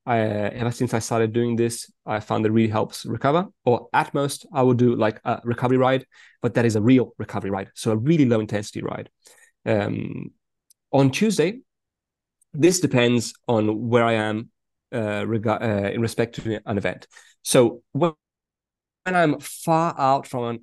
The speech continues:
an event and the volume is still not super high, Tuesday would be a very intense bike. So let's say a V O two bike, uh, with intervals. And, uh, getting close to the, to an event, to the event, it would be a thirty minute brick run.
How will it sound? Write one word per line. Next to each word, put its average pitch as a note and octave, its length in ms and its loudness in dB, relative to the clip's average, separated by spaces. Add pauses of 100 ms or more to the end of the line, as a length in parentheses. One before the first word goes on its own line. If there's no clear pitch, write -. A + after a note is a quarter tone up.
an A#2 140 0
event A#2 480 -2
and A#2 180 0
the A2 40 0
volume B2 360 2
is A2 120 -6
still B2+ 300 -4
not A2+ 220 -6
super A2+ 300 -6
high, A#2+ 400 -2 (600)
Tuesday E3+ 460 4
would B2+ 240 -2
be A#2 240 2
a A#2+ 60 -6
very C3+ 280 2
intense C3 300 -4
bike. A2 280 -6 (120)
So - 160 -6
let's A2+ 180 -2
say A2 200 -2
a A2+ 80 -8
V A#2+ 160 2
O - 20 6
two A#2 180 -4
bike, A#2+ 340 -4 (400)
uh, A2 220 -4
with A2 180 -2
intervals. C#3+ 480 0 (1000)
And, D#3+ 300 2 (160)
uh, A2 360 0 (200)
getting C3+ 180 4
close C#3+ 240 0
to - 20 -20
the, B2+ 320 -2
to B2+ 180 -4
an B2 60 -2
event, C3 360 -4
to C3+ 100 -2
the B2+ 120 0
event, C3 420 -4
it C#3 80 -4
would B2 160 2
be A#2 320 -2
a A2 320 -6 (240)
thirty B2+ 160 4
minute A2+ 260 0
brick A#2+ 280 -8
run. F#2+ 260 -4